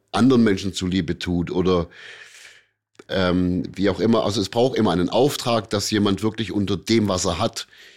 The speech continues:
von einer Leidensskala von null bis zehn mindestens bei fünfzehn leidet, damit er sagt, "Ich will das endlich loshaben, ich will endlich damit umgehen können." Ja, das ist also der Hauptgrund, warum Menschen, die teilweise nach fünf bis zehn Jahren noch tief in, äh,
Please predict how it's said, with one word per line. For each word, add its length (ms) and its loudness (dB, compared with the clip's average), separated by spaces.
von 160 -2
einer 100 2
Leidensskala 560 0
von 140 0
null 140 4
bis 200 -4
zehn 320 2
mindestens 400 0
bei 140 -2
fünfzehn 640 0
leidet, 500 2
damit 180 2
er 40 2
sagt, 220 -4
"Ich 120 -6
will 100 2
das 100 -4
endlich 240 -4
loshaben, 640 -2
ich 160 -4
will 140 0
endlich 240 0
damit 240 0
umgehen 420 2
können." 320 -6
Ja, 240 0
das 160 -4
ist 20 -2
also 240 0
der 140 0
Hauptgrund, 520 2
warum 300 2
Menschen, 380 0
die 120 -4
teilweise 460 0
nach 160 -4
fünf 420 -4
bis 200 -4
zehn 220 2
Jahren 240 2
noch 240 -2
tief 300 -2
in, 220 2
äh, 400 0